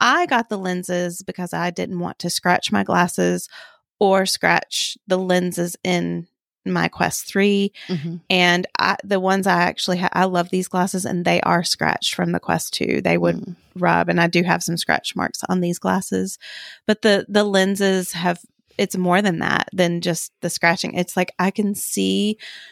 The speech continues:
Speaker 1: so much better all around me because the lenses are in there, um, in the Quest. So it's
Speaker 2: Yeah.
Speaker 1: been a huge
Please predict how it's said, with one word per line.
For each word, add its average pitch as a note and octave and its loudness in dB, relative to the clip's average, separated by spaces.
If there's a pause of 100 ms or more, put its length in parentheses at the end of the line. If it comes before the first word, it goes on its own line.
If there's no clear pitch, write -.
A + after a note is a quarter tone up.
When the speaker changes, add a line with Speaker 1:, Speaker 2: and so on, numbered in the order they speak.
(180)
Speaker 1:
so - 0
much G#3 -2
better F3+ 2
all F3 2
around E3+ 0
me F3 -2
because F3+ -4
the E3 -2
lenses E3+ -2
are E3 -6
in F3+ -6
there, C2+ -4 (220)
um, - -8 (140)
in E3+ -2
the F3 -4
Quest. - -6
So F#3 0
it's A3 2
Speaker 2:
Yeah. D#3 0
Speaker 1:
been A3 4
a G#3 4
huge F#3+ 0